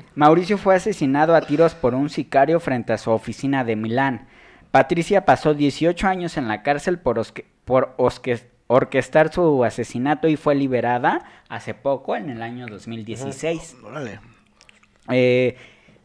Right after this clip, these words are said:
Speaker 1: interesante, algo interesante de Lady Gaga, güey, partici-, más bien estuvo enrolada en ese personaje, reencarnando al personaje, ya ven cómo son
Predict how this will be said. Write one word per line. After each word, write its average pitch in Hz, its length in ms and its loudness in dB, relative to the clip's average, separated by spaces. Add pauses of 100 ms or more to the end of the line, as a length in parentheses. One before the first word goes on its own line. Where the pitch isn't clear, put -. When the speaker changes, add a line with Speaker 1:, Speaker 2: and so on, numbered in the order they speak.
Speaker 1:
interesante, 170 640 -4
algo 190 200 -2
interesante 180 520 -8
de 175 100 -8
Lady 160 320 -8
Gaga, 175 300 -8
güey, 196 200 -8
partici-, 143 640 -10
más 151 280 -10
bien 160 220 -10
estuvo 170 400 -8
enrolada 156 480 -4
en 151 100 -12
ese 147 200 -10
personaje, 117 680 -10
reencarnando 117 680 -10
al 120 140 -8
personaje, 127 540 -10
ya 123 120 -4
ven 117 140 -10
cómo 107 280 -12
son 113 300 -10